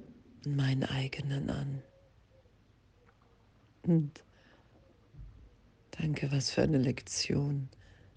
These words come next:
in dem zu sein, dass wir Gottes Kind sind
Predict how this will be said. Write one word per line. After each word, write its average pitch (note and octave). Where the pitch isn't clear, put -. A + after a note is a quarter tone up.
in C#3
dem C#3
zu -
sein, D3
dass -
wir -
Gottes -
Kind D3+
sind C#3+